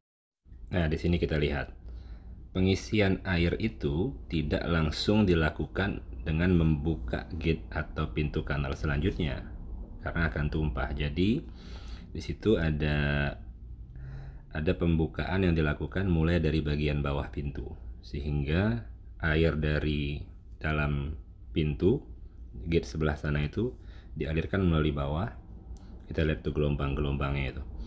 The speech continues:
mulai memenuhi sampai batasnya. Nah, itu gate yang belakang sudah mulai hampir penuh. Nah, begini cara pengisiannya, dan sebentar lagi ketika sudah sampai batasnya,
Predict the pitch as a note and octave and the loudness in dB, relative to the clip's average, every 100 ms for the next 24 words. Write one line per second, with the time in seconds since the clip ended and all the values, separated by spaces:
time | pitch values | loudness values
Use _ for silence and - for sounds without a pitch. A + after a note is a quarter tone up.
0 | - - - D#2 D2+ D2+ D2+ D2+ D2 D2+ | -10 -10 -8 -2 2 2 2 2 2 0
1 | D2 F2 G#2 A#2+ B2+ - E2+ E2 E2 E2 | 2 2 4 2 0 -2 0 0 0 -2
2 | - G2+ G#2 G#2+ G#2+ A2 G#2+ E2+ D#2+ E2 | -2 0 2 2 2 2 4 4 2 0
3 | - D#2 E2 A2+ D3+ - - - - - | -2 0 4 4 2 -2 -8 -10 -12 -12
4 | - - - - - - - - - - | -12 -12 -12 -16 -16 -14 -14 -12 -14 -12
5 | - - - E2 D#2 F2 F2+ F2 E2 D#2+ | -12 -10 -6 0 2 6 6 6 4 4
6 | D2+ G2+ D3 G#3+ - - - - - D#2+ | 4 2 2 0 -10 -12 -14 -14 -10 -4
7 | D#2 D#2+ D#2+ E2+ D#2+ D#2+ E2 D#2+ E2+ A2+ | 0 2 4 4 4 2 2 4 6 6
8 | F3 - - - - - - - - - | 4 0 -12 -14 -14 -14 -16 -16 -16 -14
9 | - - - - - - - D2 D#2+ F2 | -14 -14 -14 -14 -14 -10 -4 0 8 8
10 | D#2 D2 D2+ D2+ C2+ D#2+ D2 E2+ G#2 F2 | 8 0 -2 -2 -2 -2 0 0 4 4
11 | E2 E2+ F2 F2+ G2+ B2+ A2+ A#2 F#2 F2+ | 2 2 2 2 0 2 2 0 -2 -4
12 | E2+ E2+ E2 F2 E2+ E2+ D#2 E2 D#2 - | -2 -2 -2 -2 0 0 0 -2 -4 -2
13 | F#2 E3+ | -2 -2